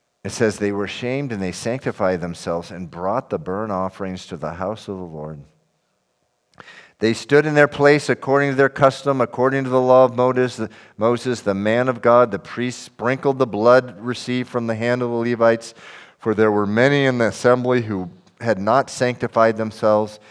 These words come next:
Therefore the Levites had charge of the slaughter of the Passover lambs for everyone who was not clean, to sanctify them to the Lord. For a multitude of the people, many from Ephraim, Manasseh,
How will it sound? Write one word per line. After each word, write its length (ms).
Therefore 360
the 100
Levites 540
had 220
charge 500
of 100
the 80
slaughter 400
of 100
the 60
Passover 600
lambs 340
for 260
everyone 720
who 120
was 220
not 320
clean, 540
to 100
sanctify 680
them 480
to 540
the 140
Lord. 480
For 280
a 120
multitude 760
of 80
the 80
people, 460
many 380
from 220
Ephraim, 460
Manasseh, 520